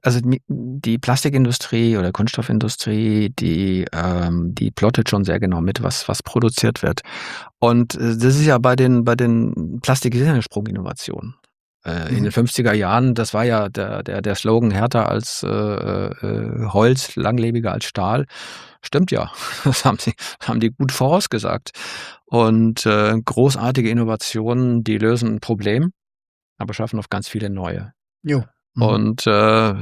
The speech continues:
Speaker 1: die erste Welle bringt das neue Geld, die zweite muss aufräumen. Und, ähm, wenn du so willst, ist unser Planet, was Plastik angeht, schon längst im Eimer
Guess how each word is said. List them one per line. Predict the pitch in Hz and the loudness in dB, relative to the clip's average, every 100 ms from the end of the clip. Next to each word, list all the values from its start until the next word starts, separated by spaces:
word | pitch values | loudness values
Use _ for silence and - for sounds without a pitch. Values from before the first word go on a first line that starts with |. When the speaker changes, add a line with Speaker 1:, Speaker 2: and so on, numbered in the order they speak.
| 104 | 0
Speaker 1:
die | |
erste | 113 123 - | 2 2 2
Welle | 120 120 | 2 2
bringt | 120 123 | 4 4
das | 117 117 | 2 2
neue | 107 107 | 2 2
Geld, | 117 151 | 2 2
die | 139 | 0
zweite | - 110 110 | 0 0 0
muss | 113 | -2
aufräumen. | 107 - - - - - _ _ _ _ _ - | -2 -6 -6 -8 -8 -14 _ _ _ _ _ -8
Und, | 50 95 104 101 - | -4 -2 -2 -2 -2
ähm, | 101 95 95 95 92 90 92 92 87 85 87 120 | 0 2 2 0 -2 -2 -2 -4 -4 -4 -6 -6
wenn | 117 104 | -2 0
du | 107 | 0
so | 101 | 0
willst, | 120 131 | 0 0
ist | 113 | -2
unser | - 110 110 | -2 -2 -2
Planet, | - 107 104 113 | 0 0 0 0
was | 104 - | -4 -4
Plastik | - - 160 151 | -2 -2 -2 0
angeht, | 131 123 117 | 2 2 2
schon | 107 | 0
längst | 107 - | 0 -2
im | 104 | -4
Eimer | 90 92 95 92 | -4 -4 -2 -4